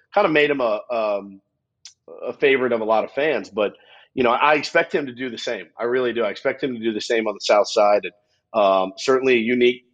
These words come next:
brand of, of baseball and a unique brand of fan, uh, for sure. And I think he's gonna fit right in, man. And especially with,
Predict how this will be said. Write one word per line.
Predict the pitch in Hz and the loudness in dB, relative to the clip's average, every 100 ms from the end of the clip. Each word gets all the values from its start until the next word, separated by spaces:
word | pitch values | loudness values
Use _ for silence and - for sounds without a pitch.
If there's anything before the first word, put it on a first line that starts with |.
| _ | _
brand | 104 110 120 123 117 | -6 0 2 2 2
of, | 104 98 - | 0 -4 -8
of | 107 | -6
baseball | 101 120 - 123 120 | -2 -2 0 2 2
and | 107 | 0
a | |
unique | 104 117 117 113 | -4 -4 -4 -6
brand | 113 113 | -6 -6
of | - | -8
fan, | - 110 107 104 _ _ _ - | -6 -6 -6 -8 _ _ _ 0
uh, | 104 101 | 2 2
for | - 123 | -2 -4
sure. | - 131 147 - | -2 0 0 -2
And | 120 | -2
I | 151 | -2
think | 180 120 | -2 -8
he's | 113 | -10
gonna | 117 98 | -10 -6
fit | 131 - | -6 -4
right | 104 95 | -4 -2
in, | 120 90 | -4 -6
man. | 95 101 | -8 -6
And | 98 | -6
especially | - 175 185 143 | -2 0 2 2
with, | 123 117 | 4 4